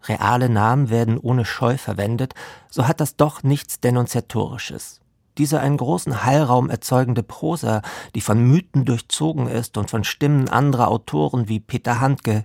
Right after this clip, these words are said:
James Joyce, Jon Fosse oder Knut Hamsun,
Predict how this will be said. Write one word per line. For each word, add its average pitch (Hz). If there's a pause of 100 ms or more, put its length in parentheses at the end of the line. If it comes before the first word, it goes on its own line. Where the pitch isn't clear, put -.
(100)
James 123
Joyce, 135
Jon 110
Fosse -
oder 107
Knut -
Hamsun, 127